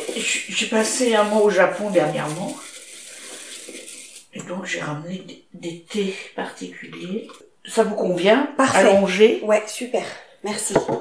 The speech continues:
Speaker 1: Voilà, et vous voulez peut-être une cuillère. Parce que c'est pas le tout.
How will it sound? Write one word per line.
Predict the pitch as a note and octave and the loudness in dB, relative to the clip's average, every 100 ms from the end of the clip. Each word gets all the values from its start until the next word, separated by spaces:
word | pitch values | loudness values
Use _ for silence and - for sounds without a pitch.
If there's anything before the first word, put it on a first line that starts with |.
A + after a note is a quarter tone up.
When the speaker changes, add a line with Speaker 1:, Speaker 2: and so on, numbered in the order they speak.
| - | -6
Speaker 1:
Voilà, | F3+ F3+ D#3+ E3+ F3 | -4 -2 0 -2 -2
et | |
vous | E3+ | -4
voulez | E3+ F#3 F#3+ | -4 -2 0
peut-être | - G#3 A#3+ | 2 2 4
une | B3+ | 2
cuillère. | - G#3+ F#3 F3 E3+ D#3 - - - - - - - - - - - - - - - - - - - - - | 4 4 6 6 4 2 -2 -4 -10 -20 -20 -20 -18 -18 -8 -2 -2 -2 -2 2 2 2 2 4 2 -2 -6
Parce | E3+ - | -10 -6
que | G#3 | -4
c'est | G3+ G#3 | -2 0
pas | - G#3+ | 4 4
le | G#3 G3+ | 4 0
tout. | - A#3 | -6 -6